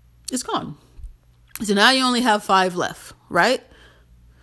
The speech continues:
Or imagine if it was twenty. All twenty of it is gone. So now you're back to zero. Let's just say that, let's say that the family needed twenty thousand, all twenty thousand.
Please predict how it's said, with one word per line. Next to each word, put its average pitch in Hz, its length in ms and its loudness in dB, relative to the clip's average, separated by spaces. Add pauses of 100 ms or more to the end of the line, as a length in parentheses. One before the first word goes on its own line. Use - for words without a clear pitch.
(640)
Or 269 100 0
imagine 269 400 0
if 277 100 -2
it 247 80 -2
was 233 160 -2
twenty. 190 460 -4
All 254 160 2
twenty 262 340 -2
of 233 120 0
it - 100 -2
is 190 160 -6
gone. 185 340 0
So 220 120 0
now 220 180 2
you're 262 180 0
back 220 260 2
to 185 160 -2
zero. 170 520 -4 (1120)
Let's 240 280 2
just 294 160 -2
say 226 200 2
that, - 440 -6
let's 233 220 -2
say 226 180 0
that 202 260 -8
the 190 80 -4
family 208 340 -2
needed 185 260 -2
twenty 165 280 -4
thousand, 156 320 -6
all 220 340 -2
twenty 202 280 -4
thousand. - 460 -10